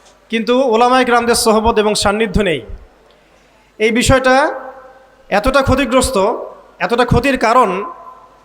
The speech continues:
যে নেক্সট সুরতে মানুষ ধোকা খেতে পারে। এই ইলমের তো দুটো শাখা আছে, একটা দুনিয়াবি জ্ঞান, একটা দ্বীনি জ্ঞান।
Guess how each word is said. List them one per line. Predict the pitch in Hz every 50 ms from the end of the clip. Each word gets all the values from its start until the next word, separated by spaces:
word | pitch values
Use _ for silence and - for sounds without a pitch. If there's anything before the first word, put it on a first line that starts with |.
| _ _ _ _ _ _ -
যে | 180 156 202 202 202 202 202 208 - - -
নেক্সট | - 175 196 240 254 254 - -
সুরতে | 269 277 285 269 294 277
মানুষ | 254 240 233 247 262 220 170
ধোকা | 170 202 214 247 240
খেতে | 208 226 208 196
পারে। | 160 151 127 104 - - - - - - - _ - - _ - _ - - - - - - - - - - - - - - - - -
এই | - 233 202
ইলমের | 240 277 277 277 285 285 285 269 277 - - - - - - - -
তো | - 262
দুটো | 220 262 262 - 269
শাখা | - 262 262 269 277 277 269
আছে, | 262 269 262
একটা | 247 254 262 240
দুনিয়াবি | 202 254 254 262 254 254 254 269
জ্ঞান, | 233 247 247 247 240
একটা | 240 233 240
দ্বীনি | 208 247 254 262 240
জ্ঞান। | 190 170 127 - -